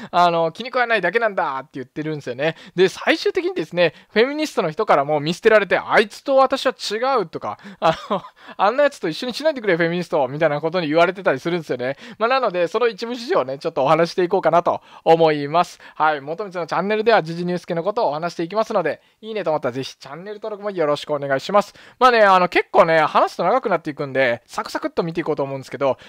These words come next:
まずですね、そのルドルフさん、どんな人なのか、どんだけ、あの、ついフェミさんとして有名なのかっていうところなんですけど、これね、東條凛香さんの時にも結構問題になっててですね、えー、こんなことをね、東條凛香さんの話で言ってたんですよ。「とりあえず人間として存在しない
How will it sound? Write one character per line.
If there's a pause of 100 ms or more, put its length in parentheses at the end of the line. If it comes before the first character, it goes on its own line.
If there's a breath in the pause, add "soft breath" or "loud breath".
(100)
ま
ず
で
す
ね、
そ
の
ル
ド
ル
フ
さ
ん、
ど
ん
な
人
な
の
か、 (280 loud breath)
ど
ん
だ
け、
あ
の、
つ
い
フ
ェ
ミ
さ
ん
と
し
て
有
名
な
の
か
っ
て
い
う
と
こ
ろ
な
ん
で
す
け
ど、 (200 loud breath)
こ
れ
ね、
東
條
凛
香
さ
ん
の
時
に
も
結
構
問
題
に
な
っ
て
て
で
す
ね、 (200 loud breath)
え
ー、
こ
ん
な
こ
と
を
ね、
東
條
凛
香
さ
ん
の
話
で
言
っ
て
た
ん
で
す
よ。 (240 loud breath)
「と
り
あ
え
ず
人
間
と
し
て
存
在
し
な
い